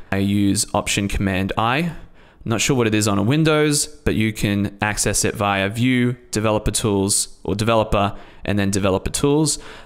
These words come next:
Uh, this is for Google Chrome, which I recommend for developer tools. I'm gonna right click around this area and click Inspect. And that's gonna get me in the vicinity of this div, which I can now see, if I zoom in even further,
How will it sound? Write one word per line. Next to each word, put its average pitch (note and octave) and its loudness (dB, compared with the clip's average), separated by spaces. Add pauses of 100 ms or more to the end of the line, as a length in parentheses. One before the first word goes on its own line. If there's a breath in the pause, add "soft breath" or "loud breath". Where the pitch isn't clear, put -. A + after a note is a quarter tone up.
Uh, G2 0
this G2+ 0
is G2+ -2
for - -4
Google A2+ 2
Chrome, A#2+ 0 (140)
which G#2 -2
I G2+ 2
recommend G2+ 0
for G2+ 0
developer G2+ -2
tools. A#2+ -2 (580 loud breath)
I'm A#2 0
gonna F3 2
right A#2 2
click A#2+ 0
around G#2 0
this G2+ 0
area G#2 2
and G2+ 0
click G#2 -2
Inspect. A2 -2 (300 loud breath)
And - -4
that's G2+ -2
gonna B2+ 0
get A2 0
me G#2 0
in G#2+ 0
the G#2 0
vicinity A2+ 0
of G2+ 0
this D#3 2
div, G#2 0 (460 loud breath)
which - 0
I G#2+ 2
can G#2 0
now G#2+ 2
see, A2 0 (680 loud breath)
if - -8
I F#2+ -2
zoom G#2 0
in G2 -2
even G2 -4
further, B2 -2